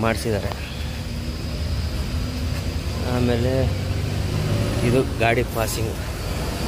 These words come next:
ಎಂಟಿ ಗಾಡಿ ಹನ್ನೆರಡು ಟನ್ನು, total weight ನಲವತ್ತೆರಡು ಟನ್ನು. ಅಲ್ಲಿ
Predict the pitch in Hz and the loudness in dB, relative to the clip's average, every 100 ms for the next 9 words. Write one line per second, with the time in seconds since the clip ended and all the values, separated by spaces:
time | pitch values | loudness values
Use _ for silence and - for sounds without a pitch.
0 | - - - 117 123 117 120 113 110 117 | -2 0 2 2 2 4 6 6 6 6
1 | 120 113 113 117 120 113 113 120 113 110 | 4 4 0 2 0 2 0 2 2 2
2 | 110 127 135 131 117 110 110 117 - 110 | 0 0 -2 0 0 0 2 0 2 2
3 | 104 110 113 - - - - - - - | 2 0 0 -2 -2 -4 -4 -4 -4 -4
4 | - - - - 117 | -4 -4 -2 0 2